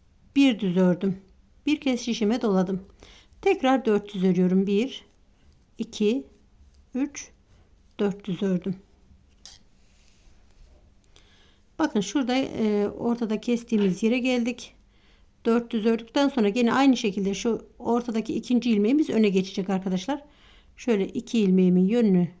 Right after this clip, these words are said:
çeviriyorum. Bu çevirdiğim iki ilmeği bakın bu şekilde takıyorum.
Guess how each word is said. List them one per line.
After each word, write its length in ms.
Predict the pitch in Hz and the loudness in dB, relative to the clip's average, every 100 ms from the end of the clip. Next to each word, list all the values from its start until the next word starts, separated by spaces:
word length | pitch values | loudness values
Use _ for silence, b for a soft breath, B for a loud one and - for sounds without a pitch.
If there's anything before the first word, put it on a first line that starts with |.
| _ | _
çeviriyorum. 720 | - 233 220 254 285 226 262 320 _ _ _ _ b b b b b _ - | -6 -2 0 0 2 2 0 -6 _ _ _ _ b b b b b _ -6
Bu 100 | 120 - - | -6 -6 -6
çevirdiğim 540 | - 302 311 233 240 | 2 6 6 6 2
iki 220 | 240 247 254 | 2 0 2
ilmeği 280 | 220 220 | 2 2
bakın 220 | 226 226 233 | 0 -2 -2
bu 60 | |
şekilde 440 | - 254 226 233 233 | -2 -2 -2 -4 -4
takıyorum. 680 | 247 247 254 214 208 233 | -6 -4 -2 0 0 -4